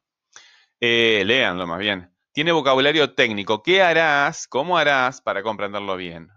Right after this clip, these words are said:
¿Repetir cosas del diccionario o de internet que no entiendes? ¿Eso te parece que te ayuda? Las personas no aprendemos de los diccionarios, ni de los libros, ni de internet. Son ayudas, nada más. Las personas aprendemos con y de otras personas.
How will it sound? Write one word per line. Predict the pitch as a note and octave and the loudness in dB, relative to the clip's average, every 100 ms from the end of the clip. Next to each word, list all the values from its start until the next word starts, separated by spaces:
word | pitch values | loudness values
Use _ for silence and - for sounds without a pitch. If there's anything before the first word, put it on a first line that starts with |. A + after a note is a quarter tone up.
| _ | _
¿Repetir | A2 A2 A2 D#3+ | -6 -4 -4 -6
cosas | C#3 D3+ D#3 | -2 -4 -2
del | A#2+ A2+ | -4 -4
diccionario | G2+ G#2 A2 D3 D3+ B2 | -8 -6 -2 -2 0 0
o | G#2 | 0
de | G#2 | 0
internet | G2 F#2+ A#2+ - | -4 -4 -6 -4
que | G#2+ | -6
no | G2+ | -4
entiendes? | F2+ A2+ D#3 F3+ B2 - _ | -4 -4 -2 -2 -4 -8 _
¿Eso | C#3 - | -12 -10
te | C3 | -8
parece | G#2 - | -8 -8
que | F#2 | -14
te | F2+ | -14
ayuda? | E2+ A#2 E3 C#3 - _ _ _ _ | -14 -10 -8 -10 -12 _ _ _ _
Las | - A2+ | -12 -6
personas | B2+ A#2+ F3+ F3+ E3 C3 | -4 -2 0 0 -2 -4
no | C3 F3 | 0 2
aprendemos | F#3 C3+ A#2 A#2+ A#2 G#2+ | 2 0 -2 0 -2 -2
de | G2+ | -2
los | F#2+ | -2
diccionarios, | F2+ G2 G#2+ C#3+ E3 E3+ A2 | -8 -6 -2 -2 -2 -8 -10
ni | G#2 | -6
de | F#2 | -4
los | E2 | -2
libros, | B2+ D3+ D#3+ D#3+ | -2 -2 -4 -6
ni | A#2 | -6
de | G#2+ | -6
internet. | F#2+ E2+ F2 F2+ - _ _ _ | -6 -8 -8 -8 -8 _ _ _
Son | - C#3 | -8 -2
ayudas, | D#3+ C#3+ F3 D#3 F#2+ D#2 - | -2 2 2 4 2 -2 -6
nada | A2+ B2+ | -2 0
más. | B2+ A#2 - _ _ _ | 2 -2 -4 _ _ _
Las | G2+ | -10
personas | A2 A2 E3+ D#3 | -8 -6 -6 -4
aprendemos | C3+ B2 A2+ G#2 - | -4 -4 -4 -6 -2
con | C#3 E3+ G3+ - | 0 0 -2 -4
y | A2+ | -4
de | A2 C3 D3 A#2 - | -2 0 0 0 -4
otras | G#2+ F#2 F2+ | -8 -8 -12
personas. | F2+ F2+ E2 D#2+ D#2 - | -12 -12 -14 -14 -16 -20